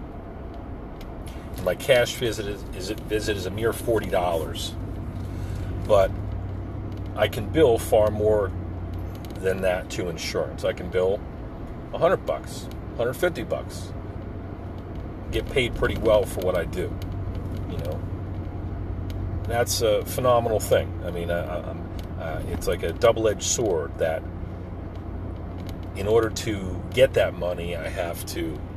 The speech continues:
jump through various hoops. I have to deal with these insurance companies, sign tra-, contracts with them.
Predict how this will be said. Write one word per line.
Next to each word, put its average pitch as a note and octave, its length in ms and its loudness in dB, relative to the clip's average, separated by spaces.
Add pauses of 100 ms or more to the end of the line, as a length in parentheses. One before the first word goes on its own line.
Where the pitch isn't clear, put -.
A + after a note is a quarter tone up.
(460)
jump B2 260 2
through A#2 160 -2
various G#2+ 540 4
hoops. G2 420 -2
I F2 60 4
have E2 100 0
to E2 80 -6
deal G#2 240 2
with G#2 100 -2
these F#2 180 -4
insurance F#2 440 -2
companies, F#2 400 0
sign G2+ 260 2
tra-, F#2+ 320 2 (120)
contracts F#2 680 0
with F2+ 160 -2
them. E2+ 200 -2